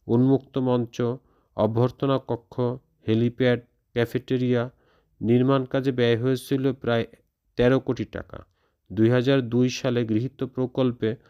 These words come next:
এখানে একটি অগ্নিশিখা মুরাল ও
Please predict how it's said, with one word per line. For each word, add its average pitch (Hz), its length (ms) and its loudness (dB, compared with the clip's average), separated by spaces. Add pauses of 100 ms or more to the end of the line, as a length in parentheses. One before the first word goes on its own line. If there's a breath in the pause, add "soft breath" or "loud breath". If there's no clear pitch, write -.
(280 soft breath)
এখানে 127 400 -2
একটি 127 580 -4
অগ্নিশিখা 120 680 -2
মুরাল 131 380 2 (460 soft breath)
ও 107 240 2